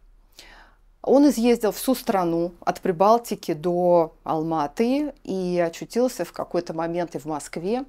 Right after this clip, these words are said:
отслужил в армии. И вот после армии он, а, поступил в М Г У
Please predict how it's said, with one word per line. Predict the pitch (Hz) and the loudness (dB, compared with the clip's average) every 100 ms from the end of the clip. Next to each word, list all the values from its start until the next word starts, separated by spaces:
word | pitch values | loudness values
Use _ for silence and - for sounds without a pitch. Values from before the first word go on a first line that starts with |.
| _ - | _ -10
отслужил | - 240 247 226 | -2 0 0 0
в | 160 | 2
армии. | 156 175 240 294 - - | 2 2 0 -2 -6 -8
И | 180 | -4
вот | 220 220 | -4 -2
после | 180 - | -6 -2
армии | 214 330 339 285 | -2 0 0 0
он, | 240 294 294 _ _ | 0 0 0 _ _
а, | 180 190 180 180 175 - 175 | -2 0 2 0 -2 -8 -4
поступил | 214 233 339 | -2 2 2
в | 262 | 2
М | 214 | 2
Г | 180 | 2
У | 170 262 | 0 -2